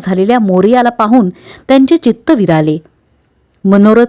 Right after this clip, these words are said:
पूर्ण होईल अशी त्यांना आशा वाटू लागली. पोटी पुत्र व्हावा म्हणून त्यांनी खडतर तपश्चर्या केली. शेवटी मोरया प्रसन्न झाला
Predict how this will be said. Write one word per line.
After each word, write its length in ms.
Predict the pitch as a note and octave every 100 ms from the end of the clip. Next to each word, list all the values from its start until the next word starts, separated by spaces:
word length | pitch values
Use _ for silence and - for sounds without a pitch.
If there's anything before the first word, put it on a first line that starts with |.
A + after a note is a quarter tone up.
| A#3+
पूर्ण 220 | A3+ A#3
होईल 360 | C#4+ A#3 A#3 A3
अशी 180 | G3+ A#3
त्यांना 360 | G3+ G3 A#3+
आशा 240 | F3+ - A3
वाटू 260 | D#3+ D#3+
लागली. 320 | E3 D3+ D3+ D3+ _ _ _ _ _ _ _ -
पोटी 300 | C4 C4+ F#4+
पुत्र 400 | D#4+ B3+ D4+ E4+
व्हावा 420 | D4 C4 A3 D#3 - - -
म्हणून 320 | G#3+ C4 E4+
त्यांनी 260 | D4+ A#3 C4 -
खडतर 360 | A3+ G#3 D4 D#4
तपश्चर्या 520 | G3+ - G#3+ B3+ B3 A3
केली. 360 | F#3 D#3 D#3+ D#3+ _ _ _ _ _ _
शेवटी 340 | - G3 F#3 A#3+
मोरया 400 | F#3+ G3 A3 A#3
प्रसन्न 460 | G3 G3 A3 A3+
झाला 380 | G#3 G#3+ A3 D#3